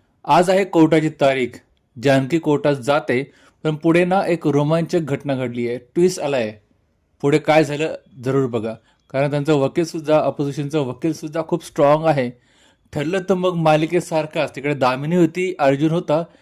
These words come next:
इकडे आहे ॲडव्होकेट धर्माधिकारी आणि आपला सौमित्र. जाम मजा आली आजच्या भागामध्ये, जरूर बघा. होतं काय मित्रांनो, अगदी सुरुवातीला जानकी एकदम अस्वस्थ आणि भावूक झाली असते.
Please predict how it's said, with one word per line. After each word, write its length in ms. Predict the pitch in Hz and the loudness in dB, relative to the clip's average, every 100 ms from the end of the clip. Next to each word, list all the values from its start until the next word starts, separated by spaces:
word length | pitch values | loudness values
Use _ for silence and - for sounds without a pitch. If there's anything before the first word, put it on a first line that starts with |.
| _ _ _ - | _ _ _ -6
इकडे 320 | 139 147 165 | -6 0 2
आहे 260 | 156 151 165 | 4 4 2
ॲडव्होकेट 460 | 139 147 147 147 | 2 2 -2 -6
धर्माधिकारी 800 | 131 127 143 170 175 196 165 185 - | -6 -8 -4 -2 -2 0 0 -2 -2
आणि 180 | 139 147 | -2 0
आपला 220 | 131 139 | 0 -2
सौमित्र. 460 | - 120 117 120 107 - _ _ _ _ _ 240 123 110 | -4 -8 -8 -10 -16 -20 _ _ _ _ _ -14 -12 -2
जाम 220 | 131 165 180 | 2 4 2
मजा 240 | 151 151 | 2 4
आली 140 | 147 | 4
आजच्या 260 | 143 139 143 | 2 0 -4
भागामध्ये, 520 | 131 127 131 123 147 | -2 -4 -4 -6 -8
जरूर 260 | 123 127 127 | -6 -4 -4
बघा. 260 | 110 123 151 _ _ _ _ | -4 -8 -10 _ _ _ _
होतं 320 | 151 180 226 | -2 0 -2
काय 160 | 233 | -2
मित्रांनो, 380 | 170 156 143 135 | -4 -2 -2 0
अगदी 360 | - 147 143 180 | -4 -4 0 -2
सुरुवातीला 760 | - 156 139 170 175 139 139 143 _ _ _ 120 | -2 -4 2 2 0 -4 -6 -6 _ _ _ 0
जानकी 380 | 156 156 160 190 | 2 2 2 2
एकदम 280 | 175 160 185 - | 2 0 -4 0
अस्वस्थ 520 | 156 160 196 190 - | -2 0 -6 -6 -4
आणि 140 | 185 175 | -2 -2
भावूक 320 | 135 143 139 | 0 0 -2
झाली 200 | 135 131 | -4 -4
असते. 320 | 123 - 113 | -8 -10 -16